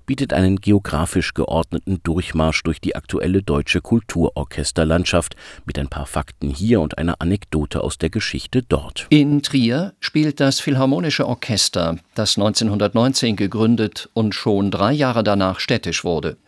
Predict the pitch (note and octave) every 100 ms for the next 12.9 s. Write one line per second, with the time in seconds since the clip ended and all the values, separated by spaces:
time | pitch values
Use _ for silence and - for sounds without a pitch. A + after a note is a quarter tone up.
0 | - - - D#3+ E3 - - A#2 A2+ A#2+
1 | A2+ D#3 - C3 B2 B2+ A#2 A2 A#2 G#2+
2 | - - G#2 G#2 B2+ G#2 F#2+ - F#2+ A2+
3 | A2+ A2+ G2+ F2+ F2 G2+ - C#3 - C#3
4 | E2+ - - _ _ - A#2+ A2+ G2+ F#2+
5 | F2 E2+ D#2+ - D#2+ D#2+ F2+ A2+ A2 C3+
6 | C3+ C3+ D#3+ F#3+ C#3+ C#3+ C3+ D3+ D3 C#3
7 | - C#3 A#2+ A2+ A#2 A#2+ - C3 D#3+ D3+
8 | - A2 - G#2 - G#2 G2+ G2+ G#2 -
9 | - - F2 E2+ - - - D3 F#2+ -
10 | G2 C3 F3 - B2+ A2+ G#2 - D3+ C#3
11 | B2+ - A2 G2+ F#2+ - A2 - D#2 G2+
12 | - F2 E2 E2+ E2 - D#2+ -